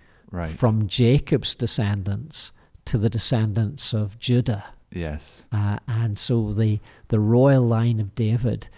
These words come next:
Speaker 2: is associated with Judah.
Speaker 1: Right.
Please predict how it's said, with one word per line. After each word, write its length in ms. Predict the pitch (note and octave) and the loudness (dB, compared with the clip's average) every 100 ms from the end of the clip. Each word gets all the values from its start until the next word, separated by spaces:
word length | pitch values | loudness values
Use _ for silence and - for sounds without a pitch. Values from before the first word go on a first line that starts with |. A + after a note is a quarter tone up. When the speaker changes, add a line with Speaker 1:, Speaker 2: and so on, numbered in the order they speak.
| _ | _
Speaker 2:
is 280 | B2 G#2+ - | -4 -4 -4
associated 680 | - - B2 - A2 G#2 A2 | -6 -4 -2 0 0 0 0
with 160 | A2 F#2+ | -4 -4
Judah. 480 | A2+ G#2+ C3 A#2+ - - | -2 -2 -4 -8 -12 -12
Speaker 1:
Right. 400 | D#2 D2+ - | -8 -8 -10